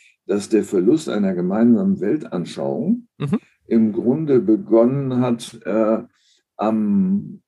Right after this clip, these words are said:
Speaker 1: in, im ersten Viertel des, äh, des zwanzigsten Jahrhunderts, äh, wo die Bindekraft,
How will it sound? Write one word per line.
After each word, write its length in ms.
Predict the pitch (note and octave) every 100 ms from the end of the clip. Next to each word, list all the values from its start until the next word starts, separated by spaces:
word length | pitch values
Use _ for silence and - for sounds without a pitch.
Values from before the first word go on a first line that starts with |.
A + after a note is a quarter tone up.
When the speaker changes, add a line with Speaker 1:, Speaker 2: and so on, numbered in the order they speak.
| -
Speaker 1:
in, 140 | A#2
im 300 | - B2 G#2
ersten 340 | A#2+ D3+ B2
Viertel 400 | A2+ C3+ C3 A#2
des, 400 | G2 G#2 - -
äh, 300 | - E2+ F2+
des 260 | D2+ F#2 -
zwanzigsten 500 | - - - F#2+ F#3+
Jahrhunderts, 840 | G#3 G2+ C3 B2+ G#2 F3 - - _ _ _ -
äh, 300 | G#2+ A#2 A#2
wo 640 | - G2 A#2 A#2 B2+ A#2+ -
die 300 | A2 - A2
Bindekraft, 1080 | D#2+ D#2 E3 F#3+ D3+ - - - - -